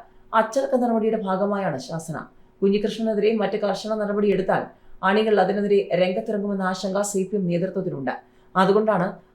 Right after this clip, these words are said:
അച്ചടക്ക നടപടി ശാസനയിൽ ഒതുക്കിയതെന്നാണ് സൂചന. പാർട്ടിയിലെ സാമ്പത്തിക തിരിമറി ആരോപണങ്ങൾ വരാനിരിക്കുന്ന തെരഞ്ഞെടുപ്പുകളിൽ പാർട്ടിക്ക് തിരിച്ചടിയാകുമെന്ന് സി പി എം സംസ്ഥാന സെക്രട്ടറി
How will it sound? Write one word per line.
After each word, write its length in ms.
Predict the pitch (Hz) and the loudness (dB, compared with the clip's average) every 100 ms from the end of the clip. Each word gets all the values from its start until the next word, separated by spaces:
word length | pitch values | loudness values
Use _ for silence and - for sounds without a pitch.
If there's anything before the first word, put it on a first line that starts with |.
| 196 | 2
അച്ചടക്ക 320 | 214 247 240 240 | 2 2 -2 0
നടപടി 240 | 220 214 208 | 2 2 2
ശാസനയിൽ 480 | 190 202 208 214 180 | 0 -2 -2 -2 0
ഒതുക്കിയതെന്നാണ് 600 | 170 170 208 180 156 123 - | -2 0 0 0 -2 -6 -10
സൂചന. 260 | 151 139 120 - _ _ - | -10 -8 -8 -10 _ _ 6
പാർട്ടിയിലെ 360 | 220 220 247 240 240 | 6 8 4 2 4
സാമ്പത്തിക 400 | 220 233 240 247 | 4 2 -2 -2
തിരിമറി 300 | 233 220 214 208 | 0 0 2 2
ആരോപണങ്ങൾ 440 | 196 202 202 196 196 - 185 | 2 2 0 0 -2 0 2
വരാനിരിക്കുന്ന 560 | 190 208 208 214 208 202 | 2 0 -2 -2 -2 0
തെരഞ്ഞെടുപ്പുകളിൽ 560 | 175 190 185 202 170 - - - - - | 0 -2 -2 0 0 -2 -10 -20 -10 2
പാർട്ടിക്ക് 380 | 202 202 208 214 208 | 4 4 2 0 2
തിരിച്ചടിയാകുമെന്ന് 720 | 196 214 208 196 202 190 220 220 | 2 2 2 4 2 2 0 0
സി 80 | 202 | -2
പി 60 | 208 | -2
എം 40 | 202 | -4
സംസ്ഥാന 340 | 190 185 208 208 202 | -4 -2 -2 -2 -2
സെക്രട്ടറി 360 | 196 190 180 | -4 -2 -2